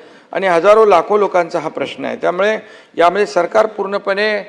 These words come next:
अ, मनीषाताई गंभीर आहे, तुम्हाला माहीत आहे यामध्ये,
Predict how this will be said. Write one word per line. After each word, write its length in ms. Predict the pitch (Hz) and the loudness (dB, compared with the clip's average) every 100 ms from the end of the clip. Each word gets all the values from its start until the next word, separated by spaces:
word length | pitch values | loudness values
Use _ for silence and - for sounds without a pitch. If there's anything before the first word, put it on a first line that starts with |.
| - - - | -16 -20 -10
अ, 260 | - 165 160 | 0 2 2
मनीषाताई 720 | 156 175 180 185 185 190 196 | 0 -4 -4 -4 -2 -2 -2
गंभीर 520 | 190 - 151 160 180 | -6 -10 -14 -10 -6
आहे, 180 | 190 185 | -4 -6
तुम्हाला 220 | 180 175 | -6 -10
माहीत 240 | 165 156 180 | -8 -8 -8
आहे 120 | 160 | -8
यामध्ये, 400 | 143 147 151 143 | -8 -10 -10 -14